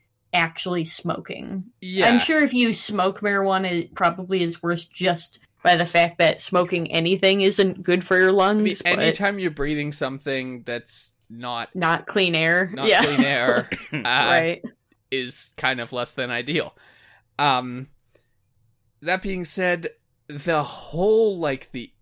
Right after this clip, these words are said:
Speaker 2: origin of the quote-unquote, the war on drugs and, like, the
Speaker 1: Ugh.
Speaker 2: reefer madness stuff, we all know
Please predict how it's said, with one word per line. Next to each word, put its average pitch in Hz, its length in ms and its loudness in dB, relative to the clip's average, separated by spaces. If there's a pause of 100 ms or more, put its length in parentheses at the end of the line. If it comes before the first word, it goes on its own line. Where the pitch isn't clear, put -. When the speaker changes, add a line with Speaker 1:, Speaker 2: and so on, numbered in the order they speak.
(160)
Speaker 2:
origin 143 840 -2 (1300)
of 147 480 0 (640)
the 131 160 -10
quote-unquote, 147 920 -2 (200)
the 113 260 -4
war 120 440 -2
on 123 240 -4
drugs 101 760 -6 (400)
and, 120 420 0
like, 117 220 -4
the 170 120 -2
Speaker 1:
Ugh. 175 60 0
Speaker 2:
reefer 156 300 2
madness 139 840 -4
stuff, - 480 -4 (1080)
we 208 400 -2
all 233 380 0
know 151 680 2